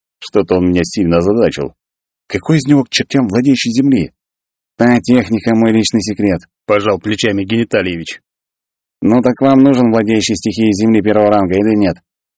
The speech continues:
Если не нужен, то я пойду, а то и так забот выше крыши с этим долбанным турниром.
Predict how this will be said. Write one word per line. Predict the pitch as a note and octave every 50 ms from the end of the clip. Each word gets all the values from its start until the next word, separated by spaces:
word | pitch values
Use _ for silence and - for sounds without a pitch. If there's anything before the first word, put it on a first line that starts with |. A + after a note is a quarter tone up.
| _ _ _ _ _
Если | - A#2 B2+ A#2+ B2+ C3+
не | C#3 C#3+
нужен, | D#3 D#3+ D#3 C#3 B2 G2+
то | - A#2+
я | C3+ B2+
пойду, | A#2+ A#2+ A#2 G#2 A2 G#2+ G2+ F2 - _ _
а | - F2+ F2
то | - B2
и | A#2+ -
так | C3+ B2+ A2+
забот | F#2 A2+ A2+ G#2+ A2+ A2 -
выше | G#2+ G2+ - G#2+
крыши | - A#2 B2 A2+ F#2+ G#2 G2+
с | E2+ - A2+
этим | G2 G#2+ G2 F2+ E2 D#2
долбанным | - A#2+ A#2+ A2 F2+ G#2 G2+ G#2 G2+ E2+
турниром. | - B2 B2+ B2 A#2 A2 G2+ F#2 F2 E2+